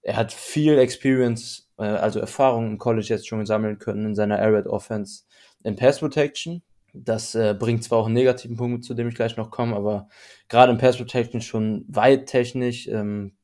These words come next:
was Foot Quickness angeht. Er hat einen relativ starken Punch, gute Hände, die ziemlich Power,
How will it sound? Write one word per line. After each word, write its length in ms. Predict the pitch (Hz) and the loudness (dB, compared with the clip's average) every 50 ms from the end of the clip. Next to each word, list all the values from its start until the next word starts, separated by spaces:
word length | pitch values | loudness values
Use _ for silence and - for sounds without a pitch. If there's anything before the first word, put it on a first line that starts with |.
| _ _ - | _ _ -4
was 140 | 110 110 | -4 -4
Foot 240 | - - 135 131 131 | 0 0 0 0 0
Quickness 340 | - 127 120 120 120 113 - | -2 -2 -2 -2 -4 -6 -4
angeht. 440 | - 113 113 113 110 113 113 110 - - - - - - - - | -4 -4 -4 -2 -2 -4 -4 -6 -10 -20 -20 -20 -20 -20 -20 -8
Er 120 | - 98 104 | -2 -2 -2
hat 180 | 104 104 - | -2 -2 -4
einen 300 | 107 104 104 101 101 98 - _ _ | -4 -4 -2 -2 -4 -6 -8 _ _
relativ 400 | 135 110 107 110 107 107 110 98 | -4 0 2 2 0 0 -2 -8
starken 360 | - - 107 101 - - 107 | -4 -2 -2 -2 -2 -4 -12
Punch, 720 | - - 139 139 135 135 135 127 - - - - - - - - 113 104 104 | -4 0 0 2 2 0 -2 -4 -6 -10 -12 -14 -14 -16 -12 -10 -10 -10 -10
gute 260 | 110 113 117 - 120 | -12 -10 -4 -2 0
Hände, 400 | 110 127 139 151 143 143 139 131 | 2 2 2 2 2 0 0 0
die 320 | 123 123 123 123 120 120 | 0 0 0 0 -2 -4
ziemlich 340 | - - 131 123 120 120 120 | -6 -8 -6 -6 -6 -6 -6
Power, 520 | - 127 120 120 120 120 120 - - _ | -2 2 2 4 4 2 2 -2 -6 _